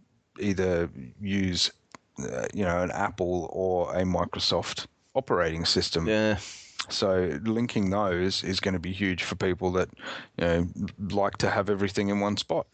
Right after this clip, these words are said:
Speaker 2: Yeah, except that Windows was already linked with Xbox One.
Speaker 1: Just not very well.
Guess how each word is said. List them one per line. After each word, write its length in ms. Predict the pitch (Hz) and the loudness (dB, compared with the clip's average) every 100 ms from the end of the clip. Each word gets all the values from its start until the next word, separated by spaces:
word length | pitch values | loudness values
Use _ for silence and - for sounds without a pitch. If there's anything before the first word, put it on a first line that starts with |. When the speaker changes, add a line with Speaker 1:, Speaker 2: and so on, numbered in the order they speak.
| - _ - | -20 _ -4
Speaker 2:
Yeah, 140 | 107 | 0
except 420 | 78 78 - 92 | 0 0 0 0
that 140 | 98 78 | 0 0
Windows 480 | 92 101 95 90 92 | 0 2 2 0 0
was 160 | 87 | 2
already 340 | 95 90 104 104 | 2 2 2 2
linked 340 | 80 76 - | 0 -2 -4
with 80 | 80 | 0
Xbox 500 | 76 73 - 73 - | 0 0 0 0 2
One. 260 | 78 69 58 - - _ _ _ _ - - | 2 0 0 -10 -20 _ _ _ _ -10 0
Speaker 1:
Just 240 | 113 - | 0 2
not 140 | 80 | 0
very 180 | 50 65 | 2 0
well. 280 | 78 82 | 0 0